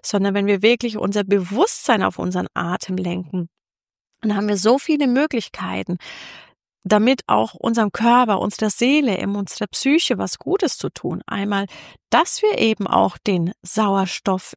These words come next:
in unseren Körper bewusst reinbringen, ja, und dass wir eben auch dann genau hingucken, wie verhält sich das, ähm, wie ist das Gleichgewicht zwischen Sauerstoff und,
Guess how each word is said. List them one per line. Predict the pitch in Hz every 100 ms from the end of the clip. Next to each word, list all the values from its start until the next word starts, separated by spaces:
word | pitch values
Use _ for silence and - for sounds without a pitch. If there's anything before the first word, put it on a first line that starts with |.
| _
in | 196 190 196 -
unseren | 196 - 185 -
Körper | 196 190 185 185 190 _
bewusst | 208 180 190 233 - - - 185
reinbringen, | 185 185 220 262 247 196 175 180 - 214 - -
ja, | 190 233 - - -
und | 196 185
dass | 214 226
wir | 233
eben | 220 214
auch | - 214
dann | - 196 185
genau | 202 190 196 233 269
hingucken, | 247 277 262 269 - 233
wie | 233
verhält | 247 208 220 226
sich | 226 -
das, | 208 202 - - - - - -
ähm, | 214 190 185 185 180 185 196
wie | 208
ist | 220 -
das | 214
Gleichgewicht | 208 202 262 - 214 208 -
zwischen | 208 190 190
Sauerstoff | 180 196 262 277 - 240 -
und, | - 208